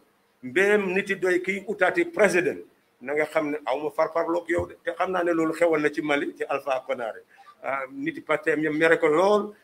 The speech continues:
ndax moom daf ne du farfarloo kenn. Loolu nag la-, loolu lañ war a continuer si soo, soo ne pareetuloo pour nekk one, da-, benn one time président ngaa nekk. Da ngaa pare itam ne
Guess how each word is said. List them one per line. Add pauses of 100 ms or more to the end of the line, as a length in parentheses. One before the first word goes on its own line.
(100)
ndax
moom
daf
ne
du
farfarloo
kenn. (400)
Loolu
nag
la-,
loolu
lañ
war
a (100)
continuer
si
soo,
soo
ne (380)
pareetuloo
pour
nekk (380)
one,
da-, (120)
benn (200)
one
time
président
ngaa
nekk.
Da
ngaa
pare
itam
ne